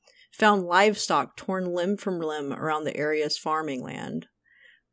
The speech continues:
While they found the remains in the morning, they couldn't catch, catch the creature in the act. It was baffling and frustrating,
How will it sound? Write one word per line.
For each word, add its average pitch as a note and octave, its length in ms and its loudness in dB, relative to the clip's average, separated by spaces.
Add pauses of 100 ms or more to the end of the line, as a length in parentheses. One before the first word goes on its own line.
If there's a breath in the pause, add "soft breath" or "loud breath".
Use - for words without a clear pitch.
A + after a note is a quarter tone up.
(680)
While A#3+ 240 4
they C4 100 8
found C#4+ 260 4
the E4 60 2
remains G3 460 4
in F3+ 80 0
the E3+ 60 -2
morning, D#3+ 640 -6
they F#3 80 4
couldn't B3+ 340 2
catch, - 460 -4
catch G3+ 300 2
the F#3 80 0
creature F3 340 -4
in D#3+ 80 -10
the D3+ 120 -8
act. - 540 -6 (440 soft breath)
It G#3+ 120 4
was G#3+ 160 4
baffling A3 580 6
and F#3 120 0
frustrating, E3 840 -2